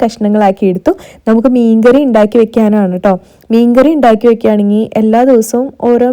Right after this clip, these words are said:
മീൻ, മീൻ കഷ്ണം കൂട്ടിയിട്ട് ചോറുണ്ടാ-, ചോറുണ്ടെങ്കിൽ എന്തെങ്കിലും ചെയ്യാലോ എന്ന് വിചാരിച്ചാണ്. കാരണം എന്താണെന്ന് വെച്ചിട്ടുണ്ടെങ്കിൽ ഞാൻ ഓരോ ദിവസം, ഞാൻ പറഞ്ഞില്ലേ ചിക്കൻ കറി മേടിച്ചു, അതെനിക്ക് ഇഷ്ടപ്പെടുന്നില്ല, അങ്ങനത്തെ ആ ഒരു ഇത്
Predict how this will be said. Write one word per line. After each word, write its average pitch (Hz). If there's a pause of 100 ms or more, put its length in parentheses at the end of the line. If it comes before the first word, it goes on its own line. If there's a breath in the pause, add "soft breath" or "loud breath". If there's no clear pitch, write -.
മീൻ, 254 (240)
മീൻ 254
കഷ്ണം 254
കൂട്ടിയിട്ട് 247 (120)
ചോറുണ്ടാ-, 269
ചോറുണ്ടെങ്കിൽ 359 (100)
എന്തെങ്കിലും 302
ചെയ്യാലോ 214
എന്ന് 240
വിചാരിച്ചാണ്. 208 (640 loud breath)
കാരണം 262
എന്താണെന്ന് 294
വെച്ചിട്ടുണ്ടെങ്കിൽ 277 (200)
ഞാൻ 269
ഓരോ 262 (100)
ദിവസം, 262 (200)
ഞാൻ 277
പറഞ്ഞില്ലേ 226
ചിക്കൻ 247
കറി 247
മേടിച്ചു, 240
അതെനിക്ക് 233
ഇഷ്ടപ്പെടുന്നില്ല, 226 (440 loud breath)
അങ്ങനത്തെ 277
ആ 294
ഒരു 285
ഇത് 262